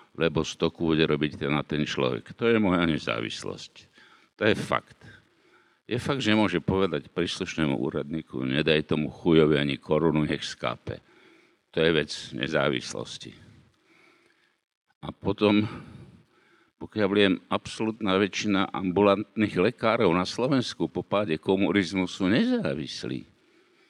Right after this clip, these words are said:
To sú napospol eseročky, e, ktorým to nikto neotrepáva o hlavu, že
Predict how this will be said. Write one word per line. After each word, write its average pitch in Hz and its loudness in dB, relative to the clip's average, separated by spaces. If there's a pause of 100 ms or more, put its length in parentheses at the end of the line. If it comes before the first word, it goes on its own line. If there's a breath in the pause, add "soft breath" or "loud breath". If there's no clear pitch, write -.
(340 soft breath)
To 85 -12
sú - -8
napospol 107 -4
eseročky, 107 -4
e, - -14 (1300 soft breath)
ktorým 113 2
to 113 2
nikto 135 -2
neotrepáva 85 0
o 76 2
hlavu, 73 -4
že 69 -2